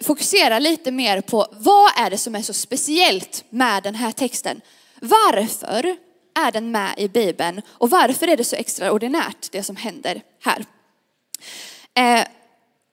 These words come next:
och vi ska därför ta lite tid och titta på det som vi kallar för den historiska kontexten. Alltså, eh, vad, vad var det för miljö som Jesus levde i?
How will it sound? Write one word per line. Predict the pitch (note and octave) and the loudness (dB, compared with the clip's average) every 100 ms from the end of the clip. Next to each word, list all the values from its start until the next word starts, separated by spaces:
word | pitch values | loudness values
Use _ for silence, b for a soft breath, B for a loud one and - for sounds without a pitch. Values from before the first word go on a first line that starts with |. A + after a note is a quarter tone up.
| - | 4
och | D4+ E4+ F4+ | 8 8 8
vi | C#4+ G#4 | 6 6
ska | - G#4+ | 6 4
därför | G4 F4 - | 4 4 0
ta | D4+ | 0
lite | C4+ B3+ | 0 0
tid | B3+ D4+ A3+ A3+ | -4 2 2 2
och | D4 | 0
titta | E4 E4+ - A#3+ | 0 0 2 2
på | C4 A3 | 4 4
det | G#3+ F4 | 4 0
som | C#4+ C4+ | 2 0
vi | |
kallar | C#4 D4 C#4 G#3+ | 0 0 2 2
för | - B3 F#3+ | 2 4 2
den | B3 | 0
historiska | B3 B3+ - F#4+ F4+ A3 A#3 - G#3+ G3+ - b | -4 -4 -2 2 2 2 0 0 -2 -4 -8 b
kontexten. | C#4 C#4 E4 - - F3 - B B B | 0 2 2 0 -8 -10 -12 B B B
Alltså, | F4+ G4+ - B3 A#3 D#4+ - B B B | 2 2 0 2 4 2 0 B B B
eh, | C4 A#3+ - | 0 0 -4
vad, | A3 F#4+ G4+ F#4 E4 - | 2 6 8 8 6 2
vad | - E4 G#4+ | -2 2 6
var | F#4 | 6
det | F3 | 6
för | A3+ D4+ | 2 0
miljö | E4 D#4 C4 G3 D4+ | 2 4 4 2 0
som | - D#4+ | -2 -2
Jesus | F#4 F4 C#4 - | 0 0 -2 -4
levde | A3+ G3+ G3 | -4 -4 -4
i? | F#3+ G#3+ | -2 -2